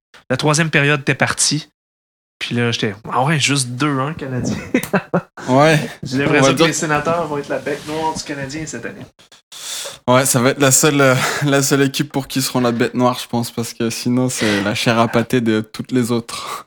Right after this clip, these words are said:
Speaker 1: Ben, c'est ça, c'est ça qui m'a étonné, c'est que toutes les équipes que nous, on a battues assez aisément,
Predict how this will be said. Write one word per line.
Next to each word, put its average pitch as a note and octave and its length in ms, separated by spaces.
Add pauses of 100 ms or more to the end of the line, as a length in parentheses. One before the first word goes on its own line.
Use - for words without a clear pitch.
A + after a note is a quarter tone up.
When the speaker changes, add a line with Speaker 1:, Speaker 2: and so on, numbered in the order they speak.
Speaker 1:
Ben, A#2+ 120
c'est - 140
ça, A3 240
c'est - 120
ça G3+ 120
qui F3 100
m'a D#3 120
étonné, D3+ 360
c'est - 140
que - 100
toutes - 180
les D#3 200
équipes - 320
que - 80
nous, C#3 320
on A#2+ 200
a A#2 60
battues A2+ 480
assez C#3 340
aisément, B2+ 640